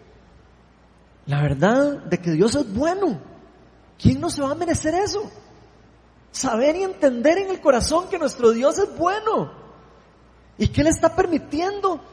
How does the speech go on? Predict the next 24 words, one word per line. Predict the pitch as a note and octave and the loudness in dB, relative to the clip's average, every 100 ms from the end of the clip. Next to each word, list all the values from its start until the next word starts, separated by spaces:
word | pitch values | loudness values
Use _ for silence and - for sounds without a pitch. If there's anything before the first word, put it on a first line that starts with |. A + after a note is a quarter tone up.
| - - | -20 -2
temporalmente | D#4+ C#4 - B3+ C4 E4+ E4+ F#4 F#4+ | 0 0 4 4 4 2 0 0 -2
que | D4+ | -2
coexista | - G3 - C4+ - | 0 -2 -2 -2 0
el | D4+ | 0
bien | B3+ C4+ | -2 -2
con | D4+ | -2
el | C4 | 0
mal | A3+ B3 | -2 -4
por | B3 A#3+ | -4 -4
un | C#4 | -4
tiempo | - C4+ D4 G4 | -6 -6 -4 -6
limitado, | F4 G3+ - A#3+ E4+ - - - | -6 -6 -4 -4 -4 -10 -20 -12
por | - G3 | -6 -4
el | F#3 | -4
bien | D3+ F#3+ C#4 | -4 -4 -4
de | G#4+ | -4
su | C#4 C4 | -6 -4
cosecha, | E3+ C4 A4+ - E4 F3 - - _ _ _ _ _ _ | -2 0 -2 -6 -12 -16 -20 -20 _ _ _ _ _ _
por | A3+ | 0
el | A3 | 0
bien | E3+ A3 C#4 D#4 | 0 0 0 0
de | |
su | G#3 A3 | -2 -2
plan. | - C4+ F4+ E4 | 0 0 -2 -10